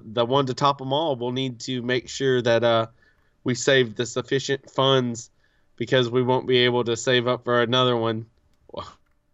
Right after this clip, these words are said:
So I, I can't wait, man. I'm excited for that Little Rock Comic Con. I know you're, you're excited. Uh,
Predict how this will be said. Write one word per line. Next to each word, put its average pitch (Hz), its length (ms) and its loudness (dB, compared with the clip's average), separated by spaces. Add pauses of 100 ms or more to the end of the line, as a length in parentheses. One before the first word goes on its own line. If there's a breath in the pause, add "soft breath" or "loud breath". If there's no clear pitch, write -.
(1080 loud breath)
So 107 680 0
I, 117 220 0
I - 20 0
can't 143 260 2
wait, 117 320 0
man. 107 260 -4
I'm 127 140 0
excited 113 420 -2
for 117 140 -4
that 110 320 -2
Little 113 220 -4
Rock 113 160 0
Comic 113 260 -4
Con. 123 220 2
I 131 100 2
know 139 240 4
you're, 127 260 2
you're 127 220 -2
excited. 131 560 -2
Uh, 113 320 -2